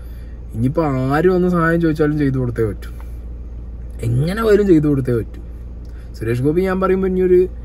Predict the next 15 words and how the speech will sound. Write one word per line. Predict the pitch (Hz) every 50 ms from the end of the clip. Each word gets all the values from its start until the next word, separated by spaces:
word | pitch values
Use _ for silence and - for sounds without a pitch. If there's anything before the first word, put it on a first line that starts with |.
| - - - - - - -
ആ, | - - 131 131 131 131 131 131 131 127 120 117 110 113 113 104 104 104 113
വലിയൊരു | 135 143 143 165 175 180
medical | 175 165 156 147 139 160
college | 156 175 170 170 175 180 180
തുടങ്ങണം. | 160 123 104 95 90 - - - - - - - - - - - - - -
സുരേഷ് | - 135 139 147 147 147
ഗോപി | 156 160 156 160 165
hospital | 160 151 143 139 - - 143 147 151
എന്ന് | 147 143 147
പറഞ്ഞിട്ടുള്ള | 143 139 135 135 135 135
ഒരു | 135
സാധനം | 135 131 127 123 123
എന്തെങ്കിലും | 120 120 120 120 120 117
തുടങ്ങേണ്ടി | 110 104 101 95 90 90
വരും. | 90 87